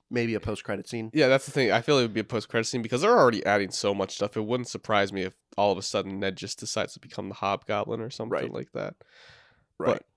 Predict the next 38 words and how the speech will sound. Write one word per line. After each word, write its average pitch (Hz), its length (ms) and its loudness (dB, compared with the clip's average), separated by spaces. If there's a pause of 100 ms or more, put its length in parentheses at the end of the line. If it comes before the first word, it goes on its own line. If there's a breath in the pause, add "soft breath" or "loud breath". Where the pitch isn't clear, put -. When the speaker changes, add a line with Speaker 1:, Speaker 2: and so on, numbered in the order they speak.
Speaker 2:
you 127 120 0
know, 101 260 0
kind 143 180 6
of 113 140 0 (140)
going 123 240 4
back 107 260 2 (180)
to - 100 -8
the 98 80 -2
trailer 101 300 0
again, 98 460 2
you 101 100 -2
know, 92 140 0
Doctor 104 440 0
Strange, 110 760 0 (760)
"What's - 160 -10
up 226 100 -4
with - 120 -8
him? 123 280 -2
What's 131 140 -10
up 233 80 0
with 226 60 -4
this 147 140 -2
box?" - 440 0
You 131 60 -2
know, 135 80 4
he 147 140 0
said 180 160 4
he 170 60 4
wants 156 180 2
to 143 40 -8
send 139 220 2
them 113 100 0
back. 104 260 4
It's 110 100 -4
like, 107 120 -2
what's 131 220 0
this 127 100 -6
box - 420 4